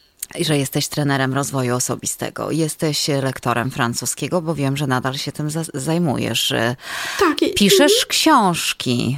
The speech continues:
Speaker 1: również jesteś autorką książek. I pytanie brzmi tak, czy ta twoja doba ma na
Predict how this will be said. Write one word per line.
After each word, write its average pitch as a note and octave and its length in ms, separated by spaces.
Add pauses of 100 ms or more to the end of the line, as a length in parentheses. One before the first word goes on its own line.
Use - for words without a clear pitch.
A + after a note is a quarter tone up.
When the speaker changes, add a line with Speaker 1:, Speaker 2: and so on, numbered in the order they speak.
(120)
Speaker 1:
również D#3 640
jesteś F3+ 400
autorką F3+ 600
książek. C#3 600 (580)
I G#3+ 60
pytanie A#3+ 380
brzmi G3 280
tak, D3 240
czy - 140
ta E3+ 120
twoja C#4+ 340
doba D#3 440
ma C#3 160
na D3+ 180